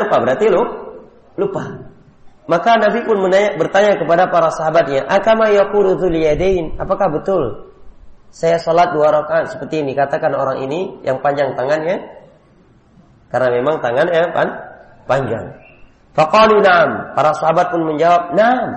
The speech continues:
betul wahai Rasulullah. Anda baru salat dua rakaat."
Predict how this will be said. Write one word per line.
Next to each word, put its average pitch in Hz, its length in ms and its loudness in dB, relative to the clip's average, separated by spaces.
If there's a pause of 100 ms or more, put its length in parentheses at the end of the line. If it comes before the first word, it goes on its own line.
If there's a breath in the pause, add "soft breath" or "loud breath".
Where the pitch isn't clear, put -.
(360)
betul 269 360 -2
wahai 202 240 2
Rasulullah. 135 600 -4 (480)
Anda 107 240 -6
baru 165 240 0
salat 196 240 0
dua 214 320 0
rakaat." - 260 -4